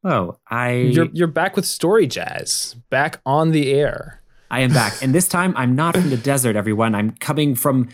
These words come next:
Speaker 1: from the mountains. So I hope that the audio quality of this episode is up to par.
Speaker 2: Ooh,
Speaker 1: Um,
Speaker 2: actually, you, you sound very mountainous.
Speaker 1: Mountainous. Ah, well, I do like to be
Speaker 2: There's a lot of
Speaker 1: mountainous.
Speaker 2: reverb. <laughs> So, w-, where do we wanna start continuing our adventure?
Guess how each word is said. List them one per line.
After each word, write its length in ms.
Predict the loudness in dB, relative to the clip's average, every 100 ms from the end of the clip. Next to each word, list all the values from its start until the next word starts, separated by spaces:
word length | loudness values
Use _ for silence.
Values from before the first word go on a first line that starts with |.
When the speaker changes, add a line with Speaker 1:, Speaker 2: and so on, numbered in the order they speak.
| _
Speaker 1:
from 140 | 0
the 80 | 2
mountains. 800 | 2 2 2 2 2 2 0 -4 -6
So 220 | -2 2 2
I 60 |
hope 180 | 2 0
that 120 | -2
the 100 | -4
audio 280 | 0 2 0
quality 320 | 0 -2 -2
of 60 | -2
this 180 | -2 -4
episode 480 | -4 -2 0 -2 -2
is 280 | -6 -4 -4
up 200 | -6 -8
to 80 |
par. 520 | -8 -2 0 0 -2 -2
Speaker 2:
Ooh, 300 | 2 2 2 -2
Speaker 1:
Um, 400 | -6 -4 -4 -4
Speaker 2:
actually, 320 | -4 0 2
you, 220 | 2 0 -2 -4
you 160 | 0
sound 320 | 0 0 0
very 260 | 2 2 2
mountainous. 760 | 2 0 0 -2 -4 -2 -4 -4
Speaker 1:
Mountainous. 580 | -4 -4 -4 -4 -6 -6
Ah, 280 | -4 -4 -4
well, 100 | 0
I 120 | 0
do 220 | 2 2 2
like 220 | 2 -2
to 60 | -4
be 100 | -6
Speaker 2:
There's 100 | -2
a 60 | 0
lot 120 | 0
of 80 | 2
Speaker 1:
mountainous. 240 | 0 0
Speaker 2:
reverb. 220 | 0 -2 -6 _ -4
<laughs> 200 | -4 -8 _ -20 -20 _ _ _ -12 -12 -8 -2
So, 280 | 2 4 2 2
w-, 220 | -2 0
where 140 | 2
do 80 | 2
we 80 | 2
wanna 220 | 2 0
start 420 | 0 2 2 0
continuing 640 | -4 -2 0 2 2 2 2
our 200 | 4 4
adventure? 560 | 2 0 2 2 2